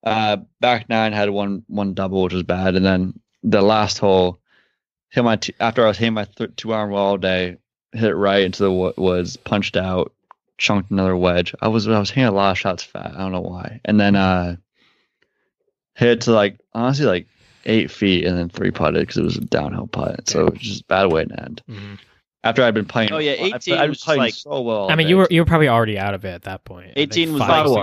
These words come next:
Speaker 2: feet was cut.
Speaker 3: Me and, me and Trevor were just kinda depleted. Like, it was a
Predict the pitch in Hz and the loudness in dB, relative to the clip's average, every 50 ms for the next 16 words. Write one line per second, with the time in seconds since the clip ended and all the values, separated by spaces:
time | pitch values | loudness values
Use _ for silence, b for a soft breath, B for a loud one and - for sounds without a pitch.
0 | 98 95 - 95 - - 95 95 - 139 147 170 185 196 190 175 - 160 175 175 | -2 -6 -12 -18 -20 -20 -20 -18 -12 -6 -4 -2 -2 -2 -2 -4 -6 -4 -2 -2
1 | 170 139 - 165 151 147 135 131 120 104 - 139 127 123 110 101 - 120 113 110 | -2 0 2 2 4 4 2 0 -2 0 0 2 2 2 -2 -4 -6 -4 -2 -2
2 | 107 104 90 107 107 - - - 101 123 117 113 | -2 -2 -2 -2 -4 -4 -6 -6 -6 -6 -6 -8